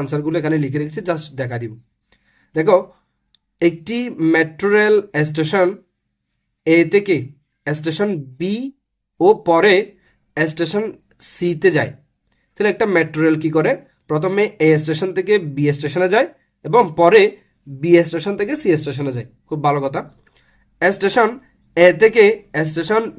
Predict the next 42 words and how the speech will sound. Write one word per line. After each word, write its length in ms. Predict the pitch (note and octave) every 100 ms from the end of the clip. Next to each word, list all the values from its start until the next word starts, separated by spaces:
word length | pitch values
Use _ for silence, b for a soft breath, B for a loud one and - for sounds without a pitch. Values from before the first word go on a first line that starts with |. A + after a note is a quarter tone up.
| D#3 -
বি 120 | F3+ F3+ D3+
তে 80 | E3+
যেতে 220 | E3+ E3 G3+ G#3+ F3+
এর 80 | F3+
চার 140 | F#3 C#3 C3+
মিনিট 160 | C#3 C3+
সময় 200 | C#3 B2
লাগে। 140 | G#2 G2+ _
তো 40 | F#3
আমাদের 180 | F3+ F3+ F3+
সময়টা 280 | F#3+ F#3+ F#3+
দেওয়া 140 | F3+ E3
আছে, 120 | B3 C4 b b - E3
এ 40 | D#3+ F3+
থেকে 180 | G3 A3+ D3+
বি 100 | D#3 D#3
তে 60 | D3
যেতে 160 | C#3+ A#3+ F4 - -
সময় 240 | F3 E3+ E3+
লাগে 180 | F#3 D#4+ - _ _ _ -
চার 140 | C#3+ A#2
মিনিট। 220 | A2 G#2+ _ _ _ C3
ওকে, 180 | C3+ D#3 - _ b b b _
ট্রেনটি 400 | F#3+ F#3+ F#3+ A#3+ G#3+ - _ _ D3+ C3+
বি 120 | F3 G3+ F3+ F#3
স্টেশনে 480 | F#3 F#3+ A#3 A#3+ A#3+ A#3+ D#3
বিশ 140 | D3 D#3 G3
সেকেন্ড 220 | F#3 F3+
থামে, 200 | F3 A#2+ - _ D3
অর্থাৎ 200 | G#3+ A3 _ F3
এ 40 | F3 D#3+
থেকে 220 | G#3 G#3+ A#3 E3+
বি 100 | D3+ D#3+
তে 60 | E3 D#3+
গেছে, 160 | D#3+ G#3
চার 120 | F3+ D#3
মিনিট 140 | F3 F3+
সময় 180 | G3+ G#3
লেগেছে 240 | G#3 G#3 D4+ b b b -
এবং 120 | G3+ A3
সে 80 | A#3 A3
সেখানে 240 | G#3+ G#3